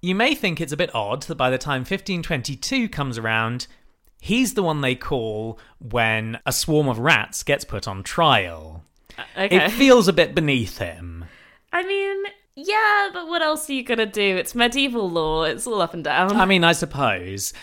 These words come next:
Speaker 1: But I think it was a factor of, it was his hometown,
Speaker 2: Mm.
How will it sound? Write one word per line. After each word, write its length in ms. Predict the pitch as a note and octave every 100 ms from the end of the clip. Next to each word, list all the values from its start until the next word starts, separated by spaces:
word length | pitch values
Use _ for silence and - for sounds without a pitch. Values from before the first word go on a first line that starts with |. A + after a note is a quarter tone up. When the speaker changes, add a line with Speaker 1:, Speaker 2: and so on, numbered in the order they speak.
| - -
Speaker 1:
But 80 |
I 80 | D3+
think 320 | D3+ F#3 F3
it 80 | D#3
was 120 | D3
a 60 | D3
factor 460 | D3+ C#3 C#3 C#3+ C3
of, 320 | B2+ B2 - -
it 140 | C#3
was 140 | C3 B2+
his 160 | B2+
hometown, 800 | G3+ F#3+ D#3+ C3 A2 F#2 G2 A2 F#3
Speaker 2:
Mm. 40 | D#3+